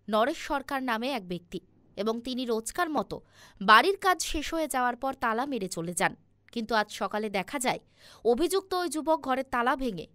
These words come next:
নতুন লোহার রড ও পাইপ নিয়ে পালাতে থাকে এবং বাড়ির মালিক দেখতে পেয়ে চিৎকার চেঁচামেচি করলে এলাকাবাসীরা ধাওয়া করে ধরে ফেলে ওই যুবককে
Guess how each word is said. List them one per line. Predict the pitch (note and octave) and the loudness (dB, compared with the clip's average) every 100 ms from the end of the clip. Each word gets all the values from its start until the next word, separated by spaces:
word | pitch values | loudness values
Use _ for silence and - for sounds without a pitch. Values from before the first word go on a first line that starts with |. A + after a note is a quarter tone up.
| - | -8
নতুন | G3 G3+ E4+ | -6 -6 -4
লোহার | D#4 C4+ C#4 B3 | -2 -2 -2 -2
রড | A#3+ C4 | -2 -2
ও | C#4 | -4
পাইপ | A#3+ G#3 G3+ | -2 -4 -4
নিয়ে | A3 A3+ | -6 -6
পালাতে | A3 F#3 E3 F3 | -4 -6 -6 -10
থাকে | F3+ - F3 _ _ - - - | -10 -10 -10 _ _ -20 -16 0
এবং | A#3+ C4 B3 | 4 4 8
বাড়ির | A#3+ C#4+ E4 | 6 6 2
মালিক | D4+ D#4 A#3+ | 2 0 -2
দেখতে | C4 - D#4+ | -4 -4 -2
পেয়ে | A#3+ - _ _ _ | -2 -4 _ _ _
চিৎকার | - D#4 - A4+ | -4 -2 0 0
চেঁচামেচি | G4+ F4 F4+ E4+ - | 2 2 2 -2 -4
করলে | E4 C#4+ C#4+ E4+ | -4 0 0 0
এলাকাবাসীরা | C#4 A#3 B3 A#3+ A#3+ C4+ C#4 | 0 0 -2 -4 -6 -4 -6
ধাওয়া | - G#3+ A#3+ | -6 -2 0
করে | D#4 D#4 D4+ | 0 -6 -6
ধরে | G3 G3 | -4 -4
ফেলে | G3 G#3+ A#3+ | -4 -4 -2
ওই | G#3+ | -4
যুবককে | F3 E3+ - G3 | -4 -8 -8 -10